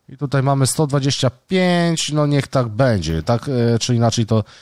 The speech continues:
nie spodziewam się większych prędkości w obecnej chwili, bo to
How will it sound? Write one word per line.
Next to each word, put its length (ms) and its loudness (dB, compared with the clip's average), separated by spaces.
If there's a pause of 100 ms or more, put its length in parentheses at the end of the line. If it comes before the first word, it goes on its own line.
(220)
nie 120 0
spodziewam 440 0
się 120 0
większych 320 0
prędkości 580 -2 (360)
w 100 -2
obecnej 420 0
chwili, 320 0
bo 140 2
to 200 0